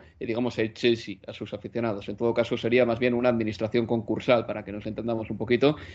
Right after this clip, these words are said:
o una administración externa la que llevaría el club. Pero bueno, lo que sí que es seguro es que la oposición laborista de, de Keith Starmer estaba haciendo muchas preguntas incómodas, eh, a Boris Johnson en el Parlamento, muchas acerca de las sanciones que todavía no han llegado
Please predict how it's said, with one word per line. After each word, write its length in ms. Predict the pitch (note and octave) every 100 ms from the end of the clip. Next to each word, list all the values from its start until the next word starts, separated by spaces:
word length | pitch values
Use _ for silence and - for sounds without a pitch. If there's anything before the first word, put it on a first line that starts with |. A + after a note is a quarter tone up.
| -
o 80 | -
una 120 | C3
administración 540 | B2+ B2 A#2+ A#2+ A#2+ A#2
externa 320 | - A#2+ C3+
la 160 | B2
que 80 | A#2
llevaría 320 | G#2+ G#2+ A2+
el 80 | A2
club. 220 | A2 A#2 - - -
Pero 140 | C#3 D3
bueno, 260 | E3 B2 -
lo 180 | C3
que 100 | B2+
sí 200 | B2 -
que 100 | D3+
es 80 | E3+
seguro 480 | - C3+ D#3 F3 F#3+ - -
es 160 | - A#2
que 540 | B2 A#2+ B2 B2 - - -
la 120 | A2
oposición 380 | G#2 A2 - C3
laborista 460 | A#2+ G#2 G2+ - G2 F2+
de, 240 | G2+ G2
de 100 | G2+
Keith 200 | A#2+ A2+
Starmer 420 | G#2+ A#2+ A2+ A2
estaba 320 | G#2 A2+ G#2+
haciendo 240 | A2+ A#2+ A#2
muchas 300 | A#2 B2 A#2
preguntas 380 | A2 A#2 A2+ -
incómodas, 520 | A2 A#2+ G#2+ G2 - - - -
eh, 240 | G2+ G#2
a 60 | A2
Boris 240 | A2+ A#2 A#2
Johnson 400 | B2 A#2+ D#3+ -
en 100 | G#2+
el 100 | G#2+
Parlamento, 540 | F#2+ G#2+ A2+ C3 C3+ D3+
muchas 440 | A#2 A2+ - G#2+
acerca 340 | G#2 A#2+ A#2 A2
de 220 | G#2+ A2+ - -
las 200 | A2+ A#2
sanciones 340 | A#2+ C#3 C3
que 100 | C3
todavía 300 | A#2+ A#2 B2
no 180 | A#2 C3
han 140 | B2+
llegado 420 | A2+ A2 B2+ G2+